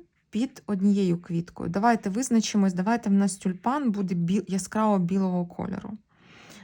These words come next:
Але ми все малюємо одним кольором, зеленим. Далі, на пелюсточці у тюльпана є таке ребро, е, яке, від якого виходять такі різні смужки. Отак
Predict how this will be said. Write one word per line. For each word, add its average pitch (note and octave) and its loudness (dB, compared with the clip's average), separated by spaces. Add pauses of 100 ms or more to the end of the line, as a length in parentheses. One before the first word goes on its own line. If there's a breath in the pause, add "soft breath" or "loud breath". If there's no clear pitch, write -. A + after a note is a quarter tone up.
Але G3+ 2 (460)
ми G#3 4
все G3 0
малюємо F#3 2
одним F3+ 0
кольором, F#4 -2 (200)
зеленим. A#3 -2 (1400 soft breath)
Далі, G3 4 (120)
на G3+ 4
пелюсточці B3+ 0 (100)
у G#3+ -6
тюльпана G#3 -2
є G3 -2
таке A3 -4 (180)
ребро, F#3+ -2 (1000)
е, - -8 (440)
яке, G3 0
від F3+ -6
якого A3 -2
виходять G3 -4
такі F#3+ -4
різні F#3+ 2 (500 loud breath)
смужки. F#3 4
Отак F3 -4